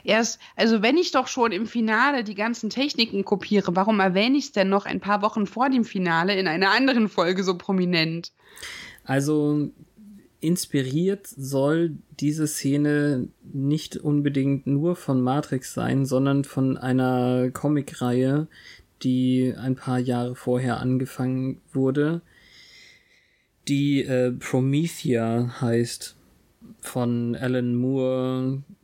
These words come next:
Speaker 2: erfunden, von diversen Leuten gezeichnet, die lief von neunundneunzig an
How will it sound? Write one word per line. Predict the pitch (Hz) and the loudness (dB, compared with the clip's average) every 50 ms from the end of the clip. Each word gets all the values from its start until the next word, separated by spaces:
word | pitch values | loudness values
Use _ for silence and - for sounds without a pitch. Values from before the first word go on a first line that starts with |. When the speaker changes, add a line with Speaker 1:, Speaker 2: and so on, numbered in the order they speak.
| - - - _ _ - _ | -20 -20 -20 _ _ -20 _
Speaker 2:
erfunden, | - 135 131 - - - 135 139 139 131 - 131 127 127 127 127 127 127 127 | -6 -6 -6 -4 -2 -2 0 0 0 0 0 0 0 0 0 0 0 -2 -4
von | - - 127 123 123 123 123 | -4 -4 -2 -2 0 0 -2
diversen | 120 127 123 123 123 123 127 123 131 127 123 127 123 | -2 -2 -2 0 0 0 0 0 0 0 0 0 0
Leuten | 123 123 127 127 - 131 127 | 0 0 0 0 0 -2 -2
gezeichnet, | 123 120 - - 120 123 123 - 131 123 120 - | -2 -2 -2 0 0 0 0 0 -2 -4 0 0
die | 123 120 | -2 0
lief | 123 127 139 135 | 2 0 0 -2
von | - - 127 127 127 123 | -2 -2 0 2 2 2
neunundneunzig | 123 123 127 131 131 127 127 127 127 135 135 135 - 127 - - - | 2 2 2 2 2 4 4 4 2 2 0 0 -2 -4 -4 -4 -4
an | 117 117 113 117 120 123 | -2 -2 0 0 -2 -2